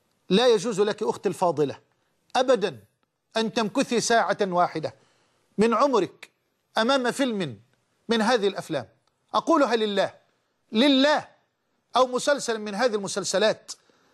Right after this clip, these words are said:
التي لا ترقب في المؤمنين إلا ولا ذمة، التي لا تربي على فضيلة ولا تربي على خلق ولا على دين ولا على مروءة. بل أنا أقول إنها تحول الزهاد العباد إلى فساق فجار.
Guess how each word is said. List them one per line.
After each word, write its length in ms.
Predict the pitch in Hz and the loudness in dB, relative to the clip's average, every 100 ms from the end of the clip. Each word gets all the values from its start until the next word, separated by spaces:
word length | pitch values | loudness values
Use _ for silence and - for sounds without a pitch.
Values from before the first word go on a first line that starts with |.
| _ _ _ _ | _ _ _ _
التي 360 | 208 277 311 269 | 2 2 2 2
لا 100 | 240 | 0
ترقب 420 | 233 294 - 226 | 2 -2 -2 -4
في 120 | 208 | -4
المؤمنين 480 | 208 208 202 214 262 | -6 -8 -6 -4 -2
إلا 400 | 214 285 254 196 | 0 2 2 2
ولا 180 | 185 175 | 2 4
ذمة، 360 | 196 262 165 - _ _ _ _ _ _ 208 | 2 0 -4 -10 _ _ _ _ _ _ 2
التي 300 | 285 311 262 | 2 2 -2
لا 100 | 226 | 0
تربي 360 | 226 240 185 | 0 0 0
على 180 | 185 180 | 0 -2
فضيلة 440 | 185 170 226 135 - _ _ _ _ | -2 -2 -2 -2 -8 _ _ _ _
ولا 160 | 185 214 | 0 2
تربي 400 | 220 247 175 185 | 2 2 0 -4
على 240 | 185 180 | -2 -2
خلق 480 | - 254 233 - - _ _ - | 0 0 0 -6 -20 _ _ 0
ولا 200 | 240 208 | 2 2
على 260 | 208 196 | 2 0
دين 340 | 165 262 143 - _ _ - | 0 -2 -2 -12 _ _ 2
ولا 200 | 262 220 | 2 2
على 220 | 226 214 | -2 -4
مروءة. 380 | 214 302 254 - _ _ _ _ | 0 0 -2 -8 _ _ _ _
بل 160 | 185 202 | -2 0
أنا 300 | 233 214 196 | -2 -2 -2
أقول 420 | - 311 330 262 _ _ _ - | 0 2 2 0 _ _ _ -4
إنها 320 | 240 254 233 | 0 2 0
تحول 480 | 220 220 302 285 233 | 0 0 0 0 -4
الزهاد 460 | 180 185 185 262 208 | -4 -6 0 0 0
العباد 460 | 185 190 196 220 | -2 -2 0 0
إلى 180 | 196 175 | 0 -2
فساق 320 | - 226 - | -2 -4 -4
فجار. 540 | 160 156 123 185 - | -8 -6 0 0 0